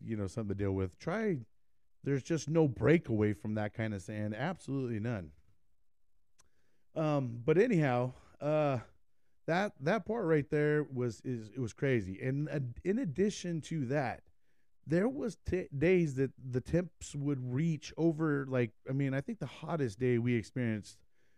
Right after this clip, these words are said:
um, in Kuwait was, like, a hundred and thirty-six degrees. Absolutely scorching. Um, the water that we had to drink over there was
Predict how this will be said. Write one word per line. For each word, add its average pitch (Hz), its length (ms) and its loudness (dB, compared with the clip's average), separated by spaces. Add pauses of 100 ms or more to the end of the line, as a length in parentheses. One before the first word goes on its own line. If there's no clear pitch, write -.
(140)
um, 104 360 -2
in 110 280 -2
Kuwait 110 400 0
was, 95 180 -6
like, 104 180 -8
a - 240 -14
hundred 127 260 -4
and 101 160 -6
thirty-six 113 600 -2
degrees. 92 580 -4 (580)
Absolutely 120 840 0
scorching. 117 920 -2 (480)
Um, 95 500 -4
the 135 80 2
water 156 560 4
that 143 220 0
we 127 180 0
had 135 400 -4
to 117 100 -10
drink 123 400 -4
over 117 280 -2
there 104 320 -2
was 107 360 -6